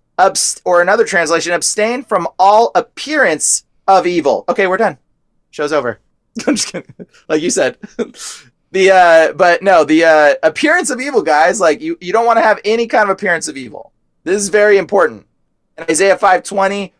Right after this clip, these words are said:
"Woe to those who call evil good and good evil, who put darkness for light and light for darkness, who put bitter for sweet and sweet for bitter. Woe to those." So this is everything that we're trying to turn,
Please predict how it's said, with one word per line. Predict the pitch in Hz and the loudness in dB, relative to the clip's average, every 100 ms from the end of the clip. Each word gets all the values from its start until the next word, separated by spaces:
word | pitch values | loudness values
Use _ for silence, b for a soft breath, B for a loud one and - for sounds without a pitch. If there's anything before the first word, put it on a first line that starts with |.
| _ | _
"Woe | 120 143 220 262 277 | -6 2 4 6 4
to | - 196 | 0 -2
those | 214 202 170 151 | 4 4 4 0
who | 165 | -6
call | - 185 175 - | -4 0 0 -2
evil | 165 180 196 196 190 139 | -12 -8 -2 -2 -4 -2
good | 160 143 131 - | 0 2 0 -4
and | 143 131 120 | -6 -6 -4
good | 139 139 | -2 -2
evil, | 151 139 117 95 - _ _ _ _ | -4 -12 -10 -12 -14 _ _ _ _
who | - 165 | -8 -6
put | - 202 - 120 | -2 -4 -4 -2
darkness | 170 220 - 226 214 - | 0 0 0 -6 -6 -6
for | 185 | -4
light | 170 190 165 - | 0 2 2 0
and | 156 151 | -2 0
light | 147 170 208 - | 2 2 0 -2
for | 185 | -6
darkness, | 180 180 175 135 127 - - _ _ _ _ | 0 0 0 -6 -8 -8 -12 _ _ _ _
who | - 226 247 254 - _ | -8 -6 -4 -4 -6 _
put | _ 214 208 - 123 - | _ 0 0 -2 -12 0
bitter | 202 254 196 185 190 _ _ | 2 2 2 0 -4 _ _
for | - 185 | -2 -2
sweet | 170 - 233 208 185 | 0 -2 -4 -8 -6
and | 175 170 | -6 -6
sweet | - 214 202 | -6 -8 -8
for | 202 | -4
bitter. | 208 247 135 - _ _ | 0 0 0 -4 _ _
Woe | 135 240 185 | 0 2 2
to | - 170 | 0 0
those." | 143 82 - - - _ _ | 0 0 -6 -14 -16 _ _
So | - 147 | -6 0
this | 190 | 0
is | 233 | 0
everything | 233 233 226 233 220 | 0 0 0 -2 -2
that | 202 | -2
we're | 190 | -4
trying | 202 214 190 | -2 -2 -2
to | |
turn, | - 202 196 185 160 | -4 -2 0 -2 -4